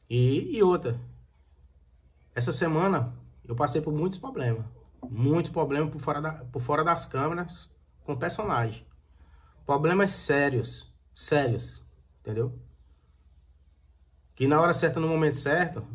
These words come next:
ainda tá, ai-, ainda tamo resolvendo, eu vou passar pra vocês. Certo? Eu vou passar pra vocês. Por que tem poucas pessoas? É que nem diz um,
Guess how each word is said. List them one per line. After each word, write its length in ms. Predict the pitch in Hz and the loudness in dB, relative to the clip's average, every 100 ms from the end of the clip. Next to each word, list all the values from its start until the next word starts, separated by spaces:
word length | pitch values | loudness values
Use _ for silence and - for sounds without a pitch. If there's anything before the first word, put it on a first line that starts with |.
| - | -12
ainda 260 | - 127 135 | -6 -2 -2
tá, 280 | 127 139 120 | 2 0 0
ai-, 220 | 139 151 | 2 4
ainda 220 | 156 165 160 | 6 4 2
tamo 220 | 175 170 | 2 4
resolvendo, 680 | 156 147 127 139 175 120 - - - _ _ - - _ | 4 4 2 2 2 -2 -8 -14 -20 _ _ -20 -20 _
eu 80 | 117 | 0
vou 100 | 135 | 2
passar 240 | 143 147 | 2 0
pra 140 | 147 147 | -2 -2
vocês. 480 | 165 - 120 120 - - - - - - - - | -2 -2 -2 -4 -6 -16 -20 -20 -20 -20 -20 -20
Certo? 260 | - 113 120 | -8 -6 -4
Eu 80 | 117 | -2
vou 100 | 120 | -2
passar 240 | 127 127 | -2 -4
pra 120 | 127 | -4
vocês. 380 | 139 127 110 101 - - - - - - - _ _ | -6 -6 -6 -8 -14 -20 -20 -20 -20 -20 -20 _ _
Por 180 | 233 233 | 6 8
que 160 | 220 185 | 8 6
tem 160 | 180 | 4
poucas 340 | - 165 165 - | 0 -2 -2 0
pessoas? 380 | 165 123 156 | 0 2 4
É 20 | 151 | 4
que 100 | 180 | 2
nem 140 | 202 | 2
diz 120 | 190 | 2
um, 400 | 190 190 135 131 | 2 0 -4 -8